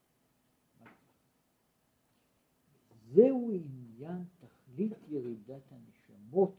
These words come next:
בעולם הזה, בחומר גופני. כי הנה עיקר כללות עבודת השם בתורה ובמצוות,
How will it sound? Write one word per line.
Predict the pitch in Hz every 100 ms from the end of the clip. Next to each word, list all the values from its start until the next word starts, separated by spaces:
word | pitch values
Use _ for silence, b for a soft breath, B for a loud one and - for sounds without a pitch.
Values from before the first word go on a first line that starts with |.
| 127
בעולם | 117 110 107 101 120 123
הזה, | 107 95 104 117 123 87 - _ _ _ _ -
בחומר | - - - 127 131
גופני. | 104 - - - 92 _ _ _ _ _ _ _ _ _ _ _ _ _ _ _ _ _ - - _ _ - _ _ _ _ _ _ _ _ _ _ _ _ _ _ _ _ _ _ _ _ _ _ _ _ _ _ _ _ -
כי | _ - _ 117
הנה | 156
עיקר | 175 - - _ _ - - 196 220 - -
כללות | 147 147 131 127 175 -
עבודת | 117 113 107 120 143 -
השם | 101 - 143 113 92
בתורה | - _ 110 92 113
ובמצוות, | 160 143 135 147 - - 151 220 208 -